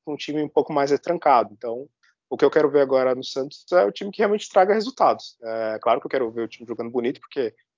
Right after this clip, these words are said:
futebol, pô, é ali uma hora e meia, duas horas você na frente da tela, ou, né, ou quando dá pra ir no estádio, e você vê um futebol feio, retranqueiro, é, é difícil.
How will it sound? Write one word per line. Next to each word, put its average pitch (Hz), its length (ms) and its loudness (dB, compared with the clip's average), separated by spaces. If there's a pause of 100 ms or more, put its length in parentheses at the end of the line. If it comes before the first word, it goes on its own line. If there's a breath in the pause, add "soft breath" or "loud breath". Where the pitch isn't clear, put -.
(160)
futebol, 120 460 0
pô, 113 240 2
é 107 100 2
ali 113 180 -2
uma 117 200 -2
hora 135 160 2
e - 20 2
meia, 120 260 4
duas 123 280 0
horas 123 220 0
você 110 200 -14
na 113 140 -4
frente - 260 -10
da 120 80 -4
tela, 131 420 2
ou, 113 160 0
né, 110 160 -2
ou 107 300 0
quando 107 220 -6
dá 104 160 2
pra 107 160 -2
ir 107 40 0
no 110 60 -12
estádio, 113 420 -2 (320 soft breath)
e 120 40 -14
você 120 180 -8
vê 131 120 2
um 120 80 0
futebol 123 340 0
feio, 123 420 2
retranqueiro, 143 960 0
é, 196 460 6 (120)
é 151 60 -2
difícil. - 480 -8